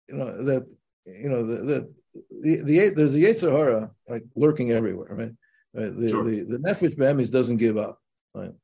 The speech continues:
Speaker 1: Right? It, it, it doesn't give up, right? And, and there's always gonna be some kind of a, of a, of a temptation,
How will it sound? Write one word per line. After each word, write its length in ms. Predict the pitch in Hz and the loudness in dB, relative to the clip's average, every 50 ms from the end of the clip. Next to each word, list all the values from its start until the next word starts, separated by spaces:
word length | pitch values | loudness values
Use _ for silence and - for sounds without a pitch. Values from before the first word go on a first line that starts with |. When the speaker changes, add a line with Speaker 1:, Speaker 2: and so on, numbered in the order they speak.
| _ - | _ -16
Speaker 1:
Right? 160 | 110 110 - - _ _ _ | -14 -14 -14 -16 _ _ _
It, 340 | 113 113 - - 113 - - | -14 -14 -12 -10 -10 -10 -8
it, 240 | - 139 135 - - | -8 -8 -6 -4 -2
it 40 | 147 | 0
doesn't 240 | 160 151 139 127 113 | 2 2 2 2 0
give 140 | 110 95 90 | 0 -2 -2
up, 120 | - - | -6 -10
right? 160 | - 110 107 95 | -8 -8 -6 -6
And, 220 | 98 110 107 107 | -6 -6 -6 -6
and 120 | 107 120 | -8 -6
there's 120 | 131 131 143 | -6 -2 0
always 200 | 165 165 151 120 | 0 2 2 0
gonna 180 | 127 120 117 | 0 -2 0
be 120 | 107 113 113 | 0 0 -2
some 200 | 110 - 117 110 | -2 -4 -8 -6
kind 220 | 107 110 104 104 | -6 -6 -6 -6
of 80 | 98 95 | -6 -6
a, 140 | 95 95 90 | -4 -6 -6
of 460 | - 92 92 - - - 107 98 95 | -6 -8 -12 -10 -8 -8 -8 -8 -8
a, 120 | 98 95 - | -8 -6 -6
of 160 | 104 101 104 | -6 -6 -8
a 60 | 101 | -8
temptation, 720 | - - 110 110 110 - 156 180 180 156 170 170 151 156 | -8 -8 -8 -6 -2 0 0 0 0 0 -4 -6 -6 -8